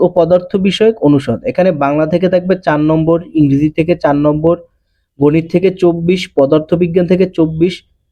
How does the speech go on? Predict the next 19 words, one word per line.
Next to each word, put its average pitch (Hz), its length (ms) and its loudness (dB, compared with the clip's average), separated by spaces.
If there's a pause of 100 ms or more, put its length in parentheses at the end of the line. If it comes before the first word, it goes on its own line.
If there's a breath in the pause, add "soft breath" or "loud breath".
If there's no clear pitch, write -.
(180)
রসায়ন 160 380 0
থেকে 175 260 0 (140)
চব্বিশ 123 360 0
নম্বর, 104 280 -6 (240)
টোটাল 170 280 0 (180)
আশি 131 220 -6
নম্বর। 104 320 -4 (1000)
বি 151 100 2
ইউনিট 220 300 6
হচ্ছে 254 260 4
সমাজবিজ্ঞান 196 720 0
অনুষদ, 202 440 2 (880)
এখানে 196 300 2
বাংলা 165 360 2
থেকে 202 260 0
কুড়ি, 185 380 0 (500)
ইংরেজি 165 340 2
থেকে 180 240 2
বিশ, 156 320 2